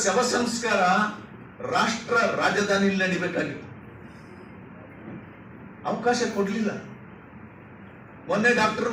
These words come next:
ಮನಮೋಹನ್ ಸಿಂಗ್ ಅವರು ತೀರ್ಕೊಂಡಾಗ ಸಚಿವ ಸಂ-, ಕೇಂದ್ರ ಸಚಿವ ಸಂಪುಟದಲ್ಲಿ ಪ್ರಕ್ರಿಯೆ ನಡೀತಾ ಇದೆ, ಅವ್ರಿಗೆ ಗೌರವಯುತವಾದಂತ ಒಂದು ಸ್ಥಳವನ್ನ ಕೊಡ್ಲಿಕ್ಕೆ ಪ್ರಕ್ರಿಯೆ ನಡೀತಾ ಇದೆ ಸನ್ಮಾನ್ಯ ನರೇಂದ್ರ ಮೋದಿ ಅವರ ನೇತೃತ್ವದಲ್ಲಿ. All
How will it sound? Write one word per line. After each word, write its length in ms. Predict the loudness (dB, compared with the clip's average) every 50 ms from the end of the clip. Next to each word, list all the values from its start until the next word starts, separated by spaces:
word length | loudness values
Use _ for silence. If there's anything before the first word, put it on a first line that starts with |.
| 0
ಮನಮೋಹನ್ 480 | 0 2 4 4 4 4 4 4 2 0
ಸಿಂಗ್ 180 | -2 0 4 4 4
ಅವರು 140 | 4 4 2 0
ತೀರ್ಕೊಂಡಾಗ 520 | 0 -2 0 0 0 2 2 2 2 2 2 2 2 2 2 0 -2 -6 -12 -16 -18 -16 -16 -16 -16 -16 -18 -18 -18 -18 -18 -18 -18 -18 -18 -18 -18 -18 -18 -18 -18 -18 -20 -20 -18 -18 -18 -18 -18 -18 -18 -18 -20 -20 -20 -14 -6 -4 -2
ಸಚಿವ 300 | 0 0 0 2 2 2 4 4 4
ಸಂ-, 200 | 2 2 0 -2 0 2
ಕೇಂದ್ರ 320 | 4 4 4 4 4 4 4 4 2
ಸಚಿವ 240 | 0 0 2 2 2 2 2 2
ಸಂಪುಟದಲ್ಲಿ 580 | -2 -2 -2 -2 -2 -2 0 0 0 0 0 0 -2 -2 -2
ಪ್ರಕ್ರಿಯೆ 540 | -2 -2 -2 -4 -4 -2 0 2 4 4 4 4
ನಡೀತಾ 300 | 4 2 2 4 6 6 8 8
ಇದೆ, 180 | 8 6 6 4 2 -4 -8 -12 -14 -16 -16 -18 -18 -18 -18 -20 -20 -16 -6 -2 0
ಅವ್ರಿಗೆ 320 | 2 4 4 4 6 6 6 6 6 4
ಗೌರವಯುತವಾದಂತ 840 | 4 4 6 6 6 6 4 4 4 6 6 6 6 4 4 4 2 2 2
ಒಂದು 140 | 2 2 2 2
ಸ್ಥಳವನ್ನ 460 | 2 2 2 4 4 4 4 4 4 2 2 2
ಕೊಡ್ಲಿಕ್ಕೆ 400 | 0 2 2 0 0 2 2 0 2 0
ಪ್ರಕ್ರಿಯೆ 480 | 0 0 -2 -2 -2 2 4 4 6 6 4
ನಡೀತಾ 280 | 4 2 4 4 6 6 6
ಇದೆ 120 | 4 2 2 2
ಸನ್ಮಾನ್ಯ 360 | 0 0 0 2 2 2 2 2
ನರೇಂದ್ರ 320 | 2 2 2 2 2 2 0 0 2
ಮೋದಿ 160 | 2 2 2 2
ಅವರ 140 | 2 2 2 0
ನೇತೃತ್ವದಲ್ಲಿ. 680 | 0 -2 -2 -4 -6 -6 -4 0 2 2 2 2 0 -4 -6 -8 -10 -14 -14 -16 -16 -16 -16 -16 -16 -16 -16 -12 -6 0 2 2
All 220 | 4 6 6 6